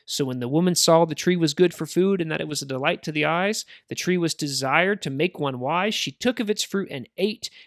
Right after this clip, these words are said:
and she also gave some to her husband who was with her, and he ate. The eyes of both were opened. They knew they were naked, and they sewed fig leaves together and made themselves loincloths.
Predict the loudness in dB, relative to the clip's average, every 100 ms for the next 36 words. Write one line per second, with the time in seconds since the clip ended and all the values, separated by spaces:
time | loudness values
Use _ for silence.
0 | -8 -4 -4 -6 0 0 2 0 2 0
1 | 0 -4 -4 -6 -4 -6 -6 -6 -6 -6
2 | -6 -6 -6 -8 -10 -4 0 2 2 0
3 | -8 -20 -16 -6 0 4 4 4 0 2
4 | 6 6 4 0 0 0 -4 -8 -6 -6
5 | -2 0 0 -4 -6 -6 -6 -4 -6 -6
6 | -10 -6 -4 -4 -6 -10 -6 -6 -4 -8
7 | -8 -12 -12 -12 -12 -12 -10 -10 -10 -8
8 | -8 -8 -8 -12 -12 -18 -20 -20 -20 -16
9 | -16